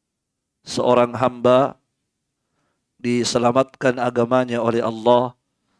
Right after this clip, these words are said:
Subhanahu wa taala dari berbagai macam musibah, berbagai macam malapetaka yang bisa merusak agama. Ya, ini tentunya nikmat besar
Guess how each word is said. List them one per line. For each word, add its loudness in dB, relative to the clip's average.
Subhanahu -2
wa 0
taala 0
dari -2
berbagai -2
macam -2
musibah, -2
berbagai -2
macam -2
malapetaka 0
yang -2
bisa -4
merusak -2
agama. 0
Ya, -10
ini -8
tentunya -6
nikmat -10
besar 2